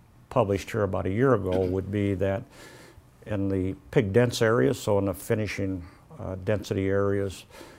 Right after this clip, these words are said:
that aerosol transmission is not as frequent as what we thought in the past. So if we can put well-controlled mycoplasma pigs in an area,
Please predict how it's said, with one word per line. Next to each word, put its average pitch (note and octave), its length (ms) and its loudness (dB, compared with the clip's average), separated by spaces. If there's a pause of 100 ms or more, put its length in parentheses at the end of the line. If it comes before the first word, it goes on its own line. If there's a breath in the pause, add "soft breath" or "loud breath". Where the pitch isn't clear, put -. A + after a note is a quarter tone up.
(140 loud breath)
that G2+ 440 0
aerosol A#2+ 580 4
transmission G2+ 1000 -2
is F#2+ 220 -6
not B2+ 360 0
as G#2 120 0
frequent G2 500 -4
as E2+ 100 -8
what G2 120 -2
we F#2 100 -4
thought F#2+ 460 -4
in F#2 160 -4
the E2+ 80 -6
past. F#2+ 560 -6
So F#2+ 360 0 (380 loud breath)
if - 180 -6
we G#2 80 0
can A#2 400 -2
put - 500 0
well-controlled F#2+ 1120 0 (480 loud breath)
mycoplasma F#2+ 840 -2
pigs F#2+ 320 -2
in F2 80 -2
an E2+ 120 -2
area, F#2 360 -2